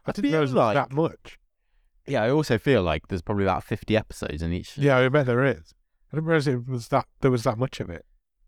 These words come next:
Speaker 2: Yeah.
Speaker 1: Have you, you always hear of Power Rangers, like, shows and films and stuff,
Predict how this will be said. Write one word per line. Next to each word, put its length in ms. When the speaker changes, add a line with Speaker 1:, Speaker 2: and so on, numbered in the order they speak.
Speaker 2:
Yeah. 140
Speaker 1:
Have 100
you, 60
you 180
always 180
hear 180
of 100
Power 280
Rangers, 340
like, 220
shows 380
and 140
films 280
and 120
stuff, 220